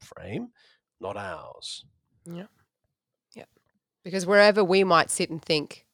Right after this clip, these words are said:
Speaker 2: you know, the mo-, actually, th-, not even wherever, the moment that we sit and think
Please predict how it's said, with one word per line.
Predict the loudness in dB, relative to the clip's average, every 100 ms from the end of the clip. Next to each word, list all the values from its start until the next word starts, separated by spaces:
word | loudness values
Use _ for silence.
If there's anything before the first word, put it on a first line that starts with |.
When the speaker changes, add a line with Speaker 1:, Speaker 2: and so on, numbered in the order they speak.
| _ _ _ _ -6
Speaker 2:
you |
know, | -2
the | 0 4
mo-, | 6 6 4
actually, | -2 -2 -4
th-, | -6 -4
not | 4 4
even | 4 0
wherever, | 0 2 0 -4 -12
the | -8
moment | 2 4 6 4 -2 -6 -4
that | -2
we | -2 -2
sit | -2 -6
and | -8 -6
think | -4 -4 -6 -14